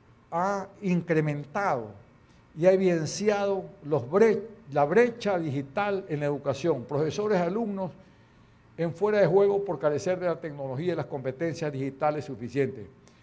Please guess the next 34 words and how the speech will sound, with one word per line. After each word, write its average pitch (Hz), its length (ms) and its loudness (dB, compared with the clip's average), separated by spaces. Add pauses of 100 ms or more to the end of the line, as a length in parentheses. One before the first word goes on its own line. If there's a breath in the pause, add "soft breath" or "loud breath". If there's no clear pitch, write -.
(140 soft breath)
También 160 340 -2
aumenta 190 600 0
la 156 140 2
ignorancia 156 640 -2
al 143 80 -4
limitar 135 420 -4
el 156 80 0
acceso 160 460 -2
al 143 80 -4
conocimiento. 135 720 -6 (340 soft breath)
Este 254 260 4
es 247 60 6
un 254 80 4
secreto, 214 400 2
es - 100 -4
otro 214 220 2
voce 202 320 4
que 147 80 -6
se 135 120 2
está 185 180 -6
descubriendo 175 680 2
con 135 180 -8
estas 160 200 -4
pandemias. 151 760 -2 (540 loud breath)
Toda 202 280 2
amenaza 170 520 -2
es 147 60 -2
una 156 160 -2
oportunidad 143 720 -4
para 135 240 -4
poder 147 300 0
ir 156 180 -2
hacia 123 240 -4
adelante. 110 580 -8